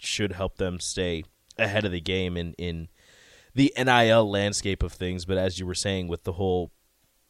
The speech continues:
parameters, the guide, guidelines, the, the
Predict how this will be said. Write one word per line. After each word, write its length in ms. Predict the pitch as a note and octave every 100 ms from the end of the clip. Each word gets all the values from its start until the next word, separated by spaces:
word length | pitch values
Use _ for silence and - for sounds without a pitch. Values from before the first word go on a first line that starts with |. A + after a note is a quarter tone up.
| _
parameters, 640 | - G#2+ G#2 G2 F#2 F2+ -
the 120 | F2 _
guide, 340 | F2+ F#2+ F2 - _
guidelines, 680 | - G2+ G#2 G2+ G2 G2 F#2 F2
the, 240 | F2 D#2+
the 340 | D#2+ E2 D#2